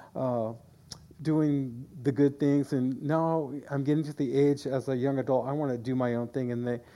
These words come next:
he really didn't wanna go to a year of Bible college, and, and yet he submitted to his parents, and he went for a whole year of Bible college. But in that time, God began to move upon his heart.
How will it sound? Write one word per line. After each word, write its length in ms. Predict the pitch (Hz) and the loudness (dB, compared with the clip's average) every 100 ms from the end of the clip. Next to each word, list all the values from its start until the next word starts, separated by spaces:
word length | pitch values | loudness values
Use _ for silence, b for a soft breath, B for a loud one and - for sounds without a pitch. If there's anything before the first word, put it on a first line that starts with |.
| B B - | B B -8
he 180 | 147 131 | -4 2
really 280 | 175 190 | 8 8
didn't 200 | 175 170 | 8 4
wanna 200 | 151 151 | 2 2
go 260 | 139 143 143 | 4 4 4
to 240 | 143 147 | 2 0
a 60 | 131 | 0
year 260 | 127 147 131 | 2 2 2
of 180 | 113 | 0
Bible 280 | 110 131 127 | 0 0 0
college, 440 | 120 123 127 127 123 | -4 -4 -2 -2 -4
and, 320 | 120 117 117 | -4 -6 -8
and 160 | 131 127 | -8 -2
yet 380 | 131 139 120 - | 2 2 0 -12
he 520 | - 147 143 143 139 | -8 -4 -2 -2 -6
submitted 400 | - 151 143 147 | -10 -2 0 0
to 80 | 147 | 0
his 120 | 165 | -4
parents, 380 | - 143 131 123 | -4 -4 -4 -4
and 180 | 127 123 | -6 -6
he 180 | - 135 | -6 -6
went 320 | 127 135 123 - - | -4 -2 -4 -10 -20
for 280 | _ 135 120 | _ -4 -2
a 40 | |
whole 220 | 110 131 127 | 0 -2 -2
year 180 | 127 | -2
of 120 | 117 107 | -2 0
Bible 260 | 120 123 | 0 0
college. 480 | - 113 107 - - b b b b b b _ | -6 -8 -8 -12 -20 b b b b b b _
But 120 | 165 | 4
in 120 | 190 | 6
that 160 | 196 196 | 6 4
time, 280 | 190 190 170 | 2 -2 0
God 220 | 165 165 | 2 2
began 280 | 147 147 156 | 2 -2 -2
to 40 | |
move 280 | 135 147 147 | -2 -4 -4
upon 340 | - 117 147 139 | -8 -8 -6 -4
his 160 | 101 | -6
heart. 420 | - 143 123 95 | -10 -8 -8 -8